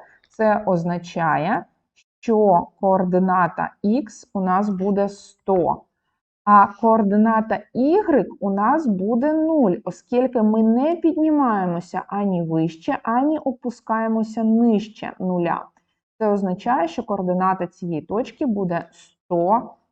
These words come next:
нуль. І так, ми ковзаємо до цієї точки, а далі я хочу перейти до іншої точки,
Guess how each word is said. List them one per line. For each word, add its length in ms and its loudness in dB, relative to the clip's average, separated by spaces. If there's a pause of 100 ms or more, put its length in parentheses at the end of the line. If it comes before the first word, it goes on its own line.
(100)
нуль. 300 0 (320)
І 80 -2
так, 220 0
ми 140 0
ковзаємо 720 4
до 140 2
цієї 560 -4
точки, 580 -2 (540)
а 240 4
далі 760 4 (560)
я 320 2
хочу 600 0
перейти 560 0
до 140 0
іншої 800 0
точки, 800 -4